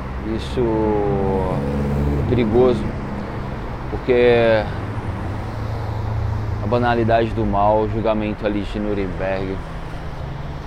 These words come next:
a autora diz que quando a, é, um funcionário, né, do exército alemão, ele foi o responsável por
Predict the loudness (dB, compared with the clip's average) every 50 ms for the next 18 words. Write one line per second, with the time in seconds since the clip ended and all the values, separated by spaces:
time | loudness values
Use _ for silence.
0 | -8 -8 -8 -10 -10 -10 -10 -10 -10 -10 -10 -10 -6 -2 0 0 2 2 2 2
1 | 2 4 4 2 0 -2 -2 -2 0 0 0 -2 -4 -4 -2 0 2 2 2 2
2 | 2 2 2 0 -2 -2 -4 -6 -6 -8 -8 -8 -8 -8 -8 -8 -8 -6 -6 -6
3 | -6 -4 -4 -2 2 2 4 4 2 0 -2 -6 -8 -8 -8 -8 -8 -6 -6 -6
4 | -6 -6 -6 -6 -6 -6 -6 -6 -6 -6 -6 -6 -4 -4 -6 -6 -6 -6 -6 -4
5 | -2 0 2 2 4 4 4 4 6 6 6 6 4 4 2 0 -2 -2 0 2
6 | 2 4 4 4 4 6 6 6 6 4 4 2 0 -2 -2 -2 -2 -2 -2 -2
7 | -2 -2 -2 0 2 2 2 2 2 4 6 6 6 4 4 4 4 6 6 6
8 | 4 4 4 2 2 2 2 2 2 2 2 2 2 2 2 0 0 -2 -2 0
9 | 0 0 0 -2 -2 -2 0 0 2 2 2 2 2 2 2 2 2 0 2 2
10 | 4 4 4 4 2 0 0 -2 -2 -2 -2 0 2 4 4 6 4 2 0 -2
11 | -2 -4 -4 -6 -6 -6 -2 0 2 2 2 2 2